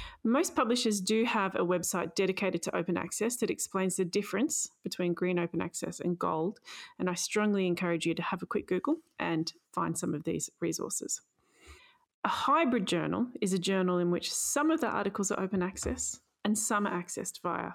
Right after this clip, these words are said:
the subscription model. This kind of journal does require that the author pays a publication charge to the publisher if they want to publish open access,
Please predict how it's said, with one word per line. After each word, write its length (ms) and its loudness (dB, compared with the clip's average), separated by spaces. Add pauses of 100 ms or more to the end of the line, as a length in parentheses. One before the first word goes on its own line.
(140)
the 80 -4
subscription 640 -4
model. 280 -8 (640)
This 300 2
kind 280 4
of 100 2
journal 420 2
does 300 2
require 580 0 (120)
that 200 -2
the 160 0 (180)
author 460 2 (320)
pays 540 0 (320)
a 80 -2
publication 640 0
charge 460 -2
to 180 2
the 80 4
publisher 560 0 (680)
if 260 0
they 120 4
want 220 4
to 80 -6
publish 380 -2
open 260 0
access, 640 -6